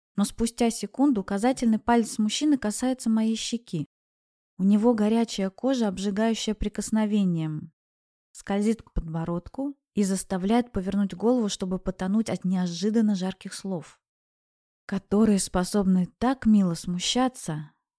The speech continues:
до нежного румянца на щеках. Сердце в груди откликается, колотится, как сумасшедшее, отвечая на неожиданную близость мужчины.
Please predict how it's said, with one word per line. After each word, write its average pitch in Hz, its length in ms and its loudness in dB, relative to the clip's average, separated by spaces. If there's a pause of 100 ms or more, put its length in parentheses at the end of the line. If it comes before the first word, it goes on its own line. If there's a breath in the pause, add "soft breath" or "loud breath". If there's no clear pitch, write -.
(140)
до 170 220 -2
нежного 214 580 4
румянца 196 600 0
на 156 100 -6
щеках. - 680 -16 (1500)
Сердце 247 480 -4
в 214 100 -8
груди 170 360 -4
откликается, 214 1000 -4
колотится, - 680 -6
как - 180 -10
сумасшедшее, 226 880 -2
отвечая 208 480 -2
на 175 140 0
неожиданную 160 880 -4
близость 151 460 -10
мужчины. - 600 -10